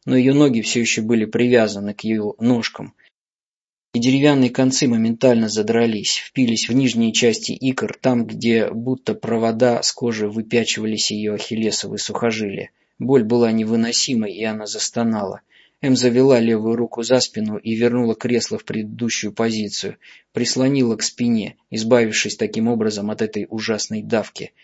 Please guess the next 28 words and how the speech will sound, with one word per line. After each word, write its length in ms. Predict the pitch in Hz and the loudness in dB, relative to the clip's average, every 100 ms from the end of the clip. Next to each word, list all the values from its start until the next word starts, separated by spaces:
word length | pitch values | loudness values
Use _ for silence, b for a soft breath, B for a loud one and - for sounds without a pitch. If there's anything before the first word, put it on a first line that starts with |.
| b b b - | b b b 0
Поза 260 | 151 123 | 2 4
была 260 | 117 127 120 | 2 4 4
мучительна 640 | 117 123 156 127 110 107 104 | 4 2 -2 -2 -2 -4 -2
для 220 | 110 110 | 0 0
руки 380 | 117 - 123 110 | -2 -2 -2 -2
и 320 | 95 104 104 | -6 -8 -6
позорна, 720 | - 113 117 123 101 95 - _ _ _ - | -4 -4 0 0 0 -8 -16 _ _ _ 0
но 140 | 135 | 2
она, 200 | 139 131 | 4 2
удерживая 580 | 123 127 127 110 113 110 | 2 2 2 2 -2 -2
кресло 440 | - 123 117 117 | 0 0 0 -4
на 140 | 110 110 | -4 -4
спине, 520 | - 123 127 139 123 b b | -4 -2 0 0 -2 b b
вновь 420 | 110 123 151 139 - | -4 6 6 6 2
повернулась 640 | 110 110 117 117 113 - | -2 0 0 0 -2 -4
лицом 360 | 110 - 107 104 | -6 -6 -6 -6
к 120 | - | -4
плите – 460 | 117 113 - - - _ _ _ - | -4 -4 -6 -8 -12 _ _ _ 0
после 220 | 139 127 | 2 2
чего 280 | 117 127 117 | 0 2 2
отклонилась 680 | 110 - 117 120 107 107 - | 2 0 2 2 0 -2 -2
назад 400 | 117 117 139 135 | -2 0 -2 -2
и 60 | 107 | -4
оперлась 560 | 107 127 113 113 - | -2 0 0 0 -2
об 220 | - 107 - | -4 -8 -4
край 260 | 113 110 | -2 0
стола 320 | 110 - 107 | 0 -2 -4
креслом, 640 | 110 120 127 110 - 92 | -4 -2 -2 -2 -4 -10